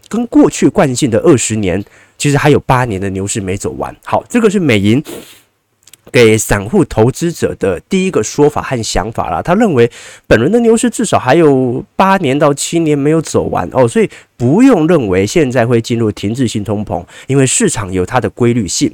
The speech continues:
啊，所以很多人会想着啊，就说啊，如果我们把时间缩短，当时啊，在一九八九、一九九二到一九九五、两千年的时候，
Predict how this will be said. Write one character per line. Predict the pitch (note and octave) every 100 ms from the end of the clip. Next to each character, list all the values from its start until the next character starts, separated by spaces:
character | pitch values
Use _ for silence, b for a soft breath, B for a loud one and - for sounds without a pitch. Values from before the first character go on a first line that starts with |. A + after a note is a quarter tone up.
| - -
啊， | F#2
所 | D3
以 | B3 B B
很 | - A#3+
多 | A#4
人 | -
会 | F3+ C#3+ - b b
想 | - G2+ F2
着 | F2 G2+
啊， | G#2
就 | E3
说 | E3+ -
啊， | - B B -
如 | A3+
果 | A3
我 | A#2
们 | A#2+
把 | G#2
时 | - -
间 | - D#3+
缩 | D3+ E3+
短， | E3 - - B B _
当 | A#3+ C4+
时 | - A#2+
啊， | F#2+
在 | F#2+ E3+ C#3+
一 | C3 F#3 G#3
九 | - B2 G2+
八 | - D#3+ D#3+
九、 | - F#2
一 | G2+ D#3
九 | C#3
九 | C#3 -
二 | B2 B2+
到 | A#2
一 | C#3+
九 | D3 G#2+
九 | - A2
五、 | A2+
两 | G#2+ B2+ B2+
千 | - F#3+
年 | D#3
的 | C3+
时 | C3
候， | C#3+